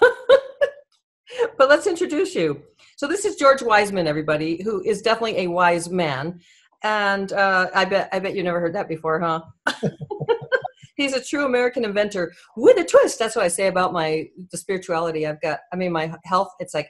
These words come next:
it's health with a spiritual twist. So it's, but this is about you. So George invents world-changing technology, but does not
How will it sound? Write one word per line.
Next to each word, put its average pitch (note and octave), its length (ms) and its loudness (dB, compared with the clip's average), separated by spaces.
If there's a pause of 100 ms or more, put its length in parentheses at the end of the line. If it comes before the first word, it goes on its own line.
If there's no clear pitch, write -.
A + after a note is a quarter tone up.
(260)
it's F3+ 160 -8
health C#4+ 300 0
with F3+ 120 -4
a D#3 80 -2
spiritual C4 500 -10
twist. - 440 -8 (560)
So G#3 500 2 (300)
it's, - 240 -8
but G#3+ 100 -2
this F#4+ 160 0
is E4+ 80 -6
about D4 220 0
you. D#4 160 -2
So F#3+ 460 0
George C4 260 2
invents B3+ 340 -2
world-changing A#3+ 600 0
technology, G3+ 580 -2
but F3 200 -4
does D#3 200 -4
not F#3 240 -2